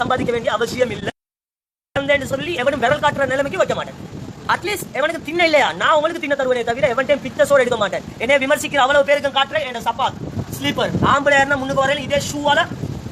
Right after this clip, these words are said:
அப்படி அடிப்பேன். பொம்பளை யாரும் ஆம்பளை, இதான் ஆம்பளை தனம் என்று. என் பாப்பா என்னை எப்படி வளர்த்திக்கிறான்?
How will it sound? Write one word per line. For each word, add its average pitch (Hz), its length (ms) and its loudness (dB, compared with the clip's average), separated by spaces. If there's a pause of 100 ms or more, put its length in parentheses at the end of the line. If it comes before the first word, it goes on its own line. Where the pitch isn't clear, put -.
(360)
அப்படி 381 320 -2
அடிப்பேன். 220 260 -4 (100)
பொம்பளை 254 260 -4
யாரும் 285 300 -2
ஆம்பளை, 262 200 0
இதான் 285 180 4
ஆம்பளை 277 220 0
தனம் 202 160 -4
என்று. 170 160 -8
என் 185 120 -4
பாப்பா 233 160 -2
என்னை 247 100 -2
எப்படி 254 140 -2
வளர்த்திக்கிறான்? 269 380 0